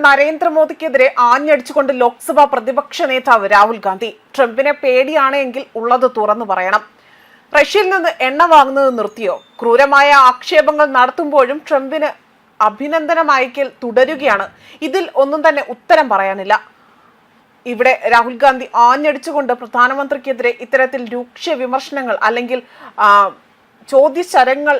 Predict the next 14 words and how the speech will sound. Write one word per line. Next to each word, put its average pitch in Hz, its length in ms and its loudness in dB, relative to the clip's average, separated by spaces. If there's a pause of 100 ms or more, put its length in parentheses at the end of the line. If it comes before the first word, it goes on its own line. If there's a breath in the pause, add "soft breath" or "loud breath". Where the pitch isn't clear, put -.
എയ്യുകയാണ് 240 520 -4
ചെയ്യുന്നത്. 190 420 -8 (640 soft breath)
ട്രംപിനെ 359 360 2 (100)
ഭയമെങ്കിൽ 294 640 2
ഉള്ളത് 247 400 0
തുറന്നു 214 340 0
പറയണം. 196 460 -2 (160)
ഇന്ത്യൻ 285 280 -2
നയങ്ങൾ 277 400 2
ഇപ്പോൾ 294 220 2
പ്രഖ്യാപിക്കുന്നത് 254 840 -2
ട്രംപാണ്. 208 440 2 (140)
മോദി 220 260 -4
നിശബ്ദനായിരിക്കുന്നു 220 960 -4